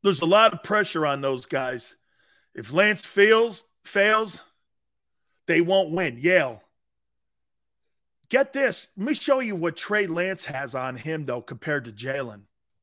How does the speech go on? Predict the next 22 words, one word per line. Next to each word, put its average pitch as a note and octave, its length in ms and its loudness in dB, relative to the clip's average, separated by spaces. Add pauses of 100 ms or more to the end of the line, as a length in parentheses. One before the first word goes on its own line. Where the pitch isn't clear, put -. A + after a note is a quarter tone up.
There's F#3+ 160 -10
more A#3+ 140 -2
pressure D3 460 -6
on B2+ 180 -6
Trey D3+ 240 -4
Lance. B2+ 540 -10 (1300)
Trey D4+ 260 6
Lance B3 300 0
getting F#3 320 4
to D3+ 160 -2
the B2 120 -8
playoffs C#3+ 680 -2
is A#2 120 -12
not C#3+ 240 0
good C#3 160 -2
enough. A2+ 280 -4
Jimmy G3 240 -2
Garoppolo D3 520 -2
did A#2 180 -10
that A#2+ 180 -10
for A#2 220 -12
you. G#2 200 -18